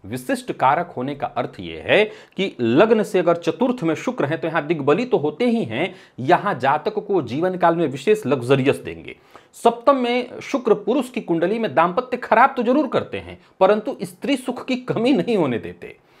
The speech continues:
जातक को सुंदर भी बनाते हैं और स्त्री सुख की कमी नहीं होने देते। वहीं पुरुष की कुंडली की बात कर रहा हूं, स्त्री की कुंडली में उसका पति बेहद खूबसूरत हो तो वो अच्छा होता है। तो वहीं सूर्य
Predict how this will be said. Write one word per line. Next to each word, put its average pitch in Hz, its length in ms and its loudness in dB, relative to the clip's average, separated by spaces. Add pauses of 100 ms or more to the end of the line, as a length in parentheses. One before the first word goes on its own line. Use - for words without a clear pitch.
(200)
जातक 127 380 2
को 175 100 -2
सुंदर 139 340 2
भी 202 120 2
बनाते 160 380 2
हैं 202 60 2
और 175 100 4
स्त्री 185 220 -2
सुख 208 220 -6
की 202 100 -6
कमी 175 260 0
नहीं 180 240 -2
होने 110 200 -6
देते। - 360 -16 (460)
वहीं 160 300 2
पुरुष 214 280 0
की 180 100 -4
कुंडली 123 320 0
की 117 120 -4
बात 113 200 2
कर 135 100 2
रहा 180 80 2
हूं, 156 120 -6
स्त्री 165 200 0
की 165 120 -8
कुंडली 147 280 0
में 151 80 -2
उसका - 160 -4
पति 151 220 -4
बेहद 147 220 0
खूबसूरत 151 500 -4
हो - 140 -10 (240)
तो 190 60 2
वो 175 80 6
अच्छा 123 300 4
होता 98 260 -2
है। - 200 -16 (640)
तो 233 60 8
वहीं 220 180 6
सूर्य 226 580 0